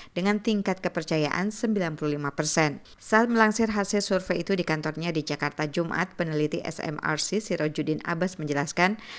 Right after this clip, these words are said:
hasil dari jajak pendapat yang dilakukan lembaganya menunjukkan mayoritas masyarakat Indonesia tidak setuju atau tidak meyakini kebenaran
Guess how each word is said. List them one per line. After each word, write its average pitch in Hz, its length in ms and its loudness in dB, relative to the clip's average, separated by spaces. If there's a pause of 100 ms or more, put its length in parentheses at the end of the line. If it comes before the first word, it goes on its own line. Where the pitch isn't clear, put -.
(240)
hasil 220 240 4
dari 220 240 4
jajak 180 320 2
pendapat 180 480 0
yang 160 60 -2
dilakukan 156 420 0
lembaganya 151 480 0
menunjukkan 160 560 -2
mayoritas 156 560 0
masyarakat 180 480 0
Indonesia 156 640 2 (320)
tidak 196 320 2
setuju 196 320 2
atau 170 240 0
tidak 202 320 0
meyakini 175 560 -2
kebenaran 165 480 0